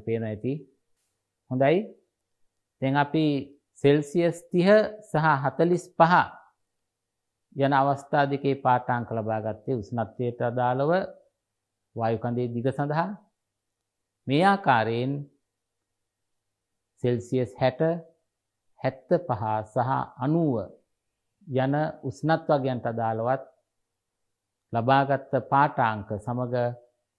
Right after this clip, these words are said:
ගණනය සිදු කරගන්නේ කෙසේද කියන එක අපි දැන් සොයලා බලමු.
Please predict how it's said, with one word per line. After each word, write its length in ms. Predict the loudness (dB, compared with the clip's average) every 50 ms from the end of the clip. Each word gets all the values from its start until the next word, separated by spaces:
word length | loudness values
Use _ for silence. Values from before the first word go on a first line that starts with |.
| _ _ _ _ -6
ගණනය 320 | -4 -2 0 0 2 0 0 0 -2
සිදු 160 | -4 -4 -4 -6
කරගන්නේ 460 | -6 -6 -4 -4 -6 -6 -8 -8 -10 -14 _ _ _
කෙසේද 320 | -10 -6 -2 -2 -2 -2 -2 -6
කියන 140 | -6 -8 -8 -8
එක 80 | -8 -10
අපි 120 | -10 -8 -8 -8
දැන් 160 | -8 -8 -8 -10 -14 _ _ _ _ _ _ _ _
සොයලා 300 | -8 -6 -4 -4 -4 -4 -4
බලමු. 260 | -6 -6 -8 -8 -12